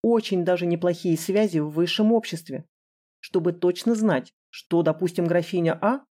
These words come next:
не ест сладкого вообще, можно даже не предлагать.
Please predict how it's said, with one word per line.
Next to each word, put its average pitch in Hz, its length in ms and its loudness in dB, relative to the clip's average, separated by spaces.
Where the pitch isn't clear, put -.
не 180 220 2
ест 202 220 0
сладкого 226 420 0
вообще, 220 580 0
можно 185 340 2
даже 208 240 0
не 240 80 2
предлагать. 240 560 0